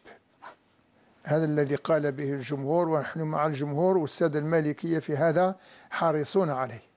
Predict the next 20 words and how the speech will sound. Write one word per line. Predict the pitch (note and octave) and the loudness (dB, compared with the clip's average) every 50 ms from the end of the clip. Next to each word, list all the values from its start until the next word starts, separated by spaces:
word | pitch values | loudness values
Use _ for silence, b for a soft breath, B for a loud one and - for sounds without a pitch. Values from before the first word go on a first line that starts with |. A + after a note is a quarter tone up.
| _ _ _ _ _ _ _ B B B B B B B B B B B B | _ _ _ _ _ _ _ B B B B B B B B B B B B
ف-، | - - E3+ | -6 0 2
ثم | D#3+ E3 E3 E3 D#3+ - - A3 G#3 F#3+ G3 G3 | 4 4 4 2 2 2 2 4 4 6 4 4
بعد | F3+ F#3 D#3+ E3 F3 | 4 2 2 2 2
ذلك | F3 D#3+ F3+ E3+ D#3 D3+ C#3+ - G3+ | 2 4 4 4 4 2 0 2 2
قضية | G#3+ A3+ A#3 - - - F3 D3+ F#3+ G#3 G#3 G#3 G3+ - F#3+ | 2 2 2 0 -2 -2 0 2 2 2 2 0 -2 -2 -2
الإقامة. | F3 E3+ - F3 - - - E3 D#3 C3 A2+ A2 - _ _ _ _ _ _ b b b b b b b b - | -2 -2 -2 -6 -4 0 0 0 0 0 -4 -10 -16 _ _ _ _ _ _ b b b b b b b b -2
الإقامة | E3 E3+ - - F3 - - - G3 G3 F#3+ F3+ F3 E3 - - | -2 0 0 -2 -4 -2 0 2 2 4 4 4 2 0 0 0
عند | D#3+ D3 D3 F#3+ F#3+ F3+ D#3+ E3 | -2 0 2 2 2 2 2 0
صلاة | D3+ - - D3+ D3+ D#3 F3+ F#3 E3+ - - E3 - - | 0 0 0 0 2 4 4 2 2 2 -2 -4 -2 0
كل | - G#3+ G3+ F#3 E3+ E3+ E3 | 0 2 2 4 4 2 2
فرض | - F3+ E3 D3+ C#3+ C#3 D3 C3+ A#2+ - _ _ _ _ b b b b b b b b | 2 2 0 0 0 0 -2 -2 -4 -6 _ _ _ _ b b b b b b b b
حاضرة | b - - - - F#3 F#3 F#3+ F#3+ F3+ F3+ F3+ D#3+ F3 F3+ F3+ F#3+ A3 A#3+ C4 - - _ _ _ _ _ _ _ - G#3+ | b -4 -2 0 2 4 4 6 6 6 6 4 4 4 4 4 4 2 2 0 -2 -8 _ _ _ _ _ _ _ 0 2
أو | A#3 A#3+ B3 C#4 - - _ - | 4 4 2 0 -6 -14 _ -2
فائتة. | - G#3 A3 G#3+ - F3 D3+ - - - - _ _ _ _ _ _ _ _ _ _ _ _ _ _ _ - D3+ | 2 2 2 4 2 0 -2 -2 -6 -20 -20 _ _ _ _ _ _ _ _ _ _ _ _ _ _ _ -6 -6
الإقامة | D3 - F3 D#3+ - - F3+ F#3 G3 G#3 A3 G3 | -4 -2 -2 -2 0 2 2 2 4 2 0 -2
نقيم | D#3+ D3+ - - G3+ G3 F3+ E3 | -2 -4 -2 2 2 2 2 2
الصلاة | D#3 - - - C#3+ D3+ F3+ G3+ A3 G#3 - - | -2 -4 -4 -2 0 2 2 2 2 0 -4 -8
عند | D3+ F3 F3 D#3 | -6 -4 -2 0
كل | D3+ C#3 - - A3 G#3 F#3 F#3+ | -2 0 0 0 0 2 2 2
فرض | - - F#3 C#3+ | 2 2 0 -2